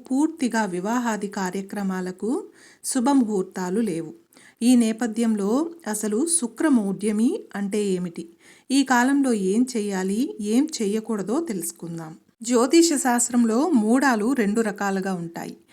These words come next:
గురుమూఢమి, శుక్రమూఢమి. ఈ రెండు గ్రహాలు శుభ ఫలాలను ఇచ్చేవిగా పరిగణించినా,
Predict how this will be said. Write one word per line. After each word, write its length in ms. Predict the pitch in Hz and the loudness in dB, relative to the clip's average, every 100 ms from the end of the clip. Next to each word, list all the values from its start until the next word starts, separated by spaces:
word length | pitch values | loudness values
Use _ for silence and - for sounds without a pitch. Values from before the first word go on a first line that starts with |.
| - - - | -20 -18 -8
గురుమూఢమి, 880 | 190 240 269 240 208 196 208 294 - | 0 4 6 6 4 0 2 0 0
శుక్రమూఢమి. 800 | - 208 208 214 202 175 170 165 - - | -4 -4 -4 -2 -2 -2 -6 -10 -12 -2
ఈ 140 | 226 226 | 0 2
రెండు 300 | 214 226 277 | 2 2 2
గ్రహాలు 640 | 240 202 208 202 202 285 | 0 -2 -4 -2 0 0
శుభ 320 | 339 214 196 | 0 -2 -2
ఫలాలను 560 | 247 226 196 190 190 190 | 0 0 -2 -2 0 -2
ఇచ్చేవిగా 580 | 175 - 190 180 185 233 | -4 -6 -6 -4 -4 -6
పరిగణించినా, 1000 | 226 180 170 196 190 190 185 175 254 | -4 -6 -2 -2 -2 -4 -6 -2 -2